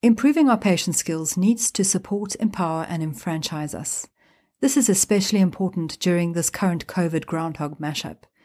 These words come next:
Because time is so liminal and outcomes are uncertain and ever-changing,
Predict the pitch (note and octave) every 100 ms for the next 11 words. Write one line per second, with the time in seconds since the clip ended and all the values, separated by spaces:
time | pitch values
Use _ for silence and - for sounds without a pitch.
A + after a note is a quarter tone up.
0 | _ _ _ _ _ _ _ - A3 A#3
1 | E4 - A#3 G3+ F#3 - E3+ E3+ F3+ D#3+
2 | D3+ F#3+ _ _ _ - F#3 - G#3 G#3
3 | F#3+ E3+ E3 D#3+ D3 - F#3 - D3+ D#3
4 | D#3+ F#3 F3+ - F3+ E3+ E3 C3+ A3